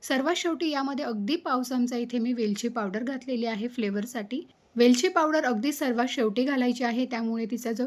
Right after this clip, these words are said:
फ्लेवर आहे तो खिरीमध्ये अगदी छान असा टिकून राहतो. आता मिक्स करून झालेली आहे वेलची पावडरसुद्धा. गॅस इथे आपल्याला आता बंद करायचा आहे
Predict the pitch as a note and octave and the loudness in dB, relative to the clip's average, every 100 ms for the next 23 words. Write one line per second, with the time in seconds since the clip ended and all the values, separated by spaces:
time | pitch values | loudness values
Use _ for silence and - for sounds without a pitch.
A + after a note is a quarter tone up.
0 | B3+ A3 G#3+ B3 B3 A#3 B3 C4+ A#3+ G#3+ | -2 -2 -2 -2 -4 -4 -6 -2 0 2
1 | A3 G#3 G#3 G3+ A#3+ - A3+ A3 G#3+ B3 | 0 -2 -4 -4 -6 -6 -6 -6 -6 -6
2 | A#3 G#3 G#3+ A#3+ A3 G#3+ C#4+ - - - | -4 -4 -4 -2 -4 -4 -8 -10 -20 -20
3 | _ _ G#3 G#3 C#4 C#4+ C#4+ - D#4+ D4 | _ _ -6 -2 0 0 -2 -4 -2 0
4 | D4 D4 B3+ B3 B3+ C4+ B3 G#3+ B3+ B3 | 2 2 2 2 2 0 0 0 -2 -4
5 | A3 G#3 B3 B3 G3 A#3 G#3+ G#3+ B3 B3+ | -2 -4 -4 -4 -4 -4 -4 -4 -4 -6
6 | C4 A#3+ A3+ A3+ A3 A#3 G#3+ G#3+ G#3+ C4 | -4 -4 -2 -4 -4 -4 -2 -2 -2 -2
7 | C4 B3 - A3+ A3+ | -4 -4 -4 -6 -6